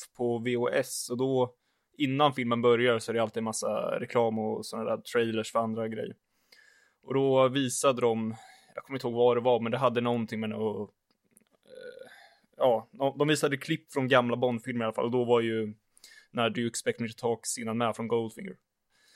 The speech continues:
Eh, så första minnet jag har av Goldfinger, det är ju den scenen på V H S-en, i stort sett.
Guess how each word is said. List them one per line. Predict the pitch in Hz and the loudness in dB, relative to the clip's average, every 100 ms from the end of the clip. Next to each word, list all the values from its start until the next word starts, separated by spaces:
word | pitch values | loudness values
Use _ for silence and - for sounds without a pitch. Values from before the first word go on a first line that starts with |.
| _ _ _ - | _ _ _ -10
Eh, | 107 107 - - | -6 -6 -6 -10
så | - 127 127 120 - _ _ _ - | -4 0 0 0 -6 _ _ _ -2
första | 139 - | 0 0
minnet | 156 135 | -2 2
jag | 123 | 4
har | 147 | 4
av | 165 | 4
Goldfinger, | 113 110 - 113 | 2 -2 -4 -4
det | 117 | -2
är | 143 | -2
ju | 127 113 _ _ _ | -2 -6 _ _ _
den | - 123 117 | -6 0 0
scenen | 113 123 135 123 104 - _ _ _ _ | 0 -2 -2 -2 -6 -10 _ _ _ _
på | 123 113 110 | -4 -2 -2
V | 110 113 | -2 0
H | |
S-en, | 117 - - _ _ _ _ _ - | -2 -4 -14 _ _ _ _ _ -16
i | |
stort | 233 214 | -14 -12
sett. | - | -12